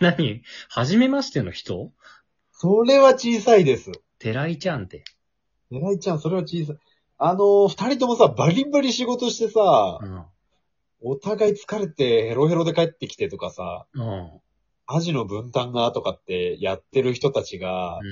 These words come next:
Speaker 1: ん。
Speaker 2: 行き着く先セミダブルは俺ちょっと狭いと思うよ。
Speaker 1: いや、なんかそうっぽいね。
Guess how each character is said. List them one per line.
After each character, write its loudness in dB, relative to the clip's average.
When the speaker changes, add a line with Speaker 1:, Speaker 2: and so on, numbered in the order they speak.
Speaker 1:
ん。 -6
Speaker 2:
行 -8
き -10
着 -20
く -16
先 -4
セ 4
ミ -2
ダ 10
ブ 2
ル 0
は 2
俺 4
ち -2
ょ 2
っ -12
と -10
狭 -6
い -2
と -12
思 -12
う -14
よ。 -20
Speaker 1:
い -6
や、 -2
な -2
ん -4
か -10
そ -2
う -4
っ -8
ぽ 0
い -2
ね。 -14